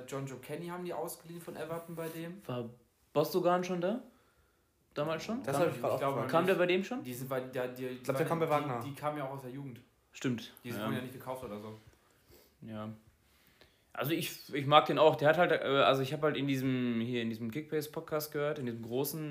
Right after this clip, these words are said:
Speaker 3: Mhm.
Speaker 2: dass der sich wohl sehr vercoacht haben soll, weil er irgendwie so, er hat ja Forsberg aufgestellt, er hat, äh, Sch-, äh, Szoboszlai aufgestellt und Nkunku und Silva. Er soll wohl zu offensiv gegen Bielefeld gewesen sein und dann halt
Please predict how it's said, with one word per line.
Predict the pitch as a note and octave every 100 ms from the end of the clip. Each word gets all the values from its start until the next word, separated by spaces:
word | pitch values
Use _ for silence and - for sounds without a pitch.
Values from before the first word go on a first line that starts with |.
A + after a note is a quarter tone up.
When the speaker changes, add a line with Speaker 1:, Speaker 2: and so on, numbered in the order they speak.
| A2+
Speaker 3:
Mhm. |
Speaker 2:
dass | - -
der | C3
sich | B2+
wohl | B2+ C3
sehr | B2
vercoacht | C3+ C3+ C3+ C#3 -
haben | A2+ A2
soll, | G#2+ G#2+ G#2+
weil | A2+
er | A2+
irgendwie | A#2+ A#2
so, | A2+ A#2 A#2 A2+ - -
er | B2
hat | B2
ja | B2+ A#2
Forsberg | D#3 F3 E3+ D3+
aufgestellt, | D3 D3+ D3 E3 D#3+ D#3+ A2+
er | A#2 A#2
hat, | - - -
äh, | A#2
Sch-, | A2+ - A#2
äh, | A#2 A2+ A2+
Szoboszlai | - D#3 D3+ C#3+
aufgestellt | C3+ - - D3 C#3+
und | D3+ C3+
Nkunku | C3+ D#3 D#3 C#3 A#2+
und | C3+ C#3
Silva. | D3+ C#3
Er | B2
soll | C3+ C3
wohl | B2+
zu | - D3
offensiv | C3 C#3 B2+ E3+ F3
gegen | D3+ D3 D3+
Bielefeld | C#3+ D3+ D#3 D3
gewesen | C#3 D3 C#3+
sein | C3+ C#3+
und | C3+
dann | B2+
halt | B2+ A#2 -